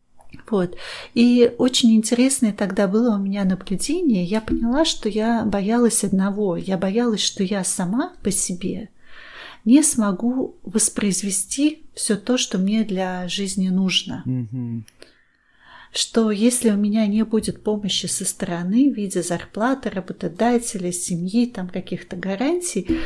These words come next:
Speaker 1: что я сама не справлюсь. Что вот этой вот какой-то такой внутренней уверенности, что всё будет хорошо, у меня есть силы, я разберусь, я пойду вперёд. Вот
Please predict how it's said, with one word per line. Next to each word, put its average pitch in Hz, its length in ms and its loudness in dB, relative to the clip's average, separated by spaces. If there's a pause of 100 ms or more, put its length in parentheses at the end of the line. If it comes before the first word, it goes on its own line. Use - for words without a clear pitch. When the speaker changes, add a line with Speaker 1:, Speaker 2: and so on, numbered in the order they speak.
(120)
Speaker 1:
что - 200 -2
я 247 120 4
сама 247 340 4
не 240 200 4
справлюсь. 175 840 -6 (300)
Что - 240 -10
вот 202 220 -6
этой 240 200 2
вот 190 160 -4
какой-то 208 400 -2
такой 190 320 -4
внутренней 190 840 0 (680)
уверенности, 202 840 2
что - 240 -2
всё - 260 2
будет 269 220 0
хорошо, 190 840 0
у 202 60 -2
меня 196 320 0
есть 269 360 0
силы, 185 560 -2 (120)
я 196 340 -2
разберусь, 233 840 -2 (540)
я 180 320 0
пойду 240 280 2
вперёд. 202 640 -2
Вот 220 340 -4